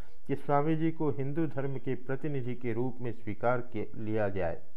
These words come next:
और वह पत्र स्वामी जी के हाथ में देकर उनसे शिकागो जाने का अनुरोध किया।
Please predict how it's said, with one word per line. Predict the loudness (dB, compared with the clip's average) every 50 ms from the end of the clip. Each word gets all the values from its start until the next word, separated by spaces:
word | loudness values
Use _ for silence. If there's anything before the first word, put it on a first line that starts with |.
| -2 -2 -2 -2 -2 -2 -2 -2 -2 -2 -2 -2 -2 -2 -2 -2 -2 -2 -2 -2 -2 -2 -2 0 2
और | 4 4 4 6
वह | 4 4 4 2
पत्र | 2 2 2 2 2 0 0 0 0 0 0 -2 -2 -2 -2 -2
स्वामी | -2 0 0 2 2 2 2 2
जी | 2 2 0
के | 0 0 0 0
हाथ | 0 2 0 0 0 0 0 0
में | 0 0 2
देकर | 2 2 2 2 2 0 0 0 0 -2 -2 -2 -2 -2 -2 -2 0
उनसे | 0 0 0 0 0 0 0
शिकागो | 0 -2 0 2 4 4 4 4 2 0
जाने | 2 2 0 0 0 0 0
का | 0 0 0
अनुरोध | 0 0 0 0 0 0 0
किया। | -2 -2 -2 0 0 0 0